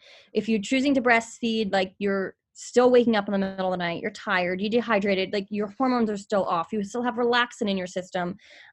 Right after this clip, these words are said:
um, you're not yourself.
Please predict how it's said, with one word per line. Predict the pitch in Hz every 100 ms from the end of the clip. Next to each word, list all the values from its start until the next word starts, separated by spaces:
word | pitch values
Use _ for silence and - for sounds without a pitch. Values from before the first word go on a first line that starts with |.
| -
um, | 220 208 202 202 - - _ _ _ _ _
you're | 240 254
not | 269 285
yourself. | 226 196 262 190 - - - - -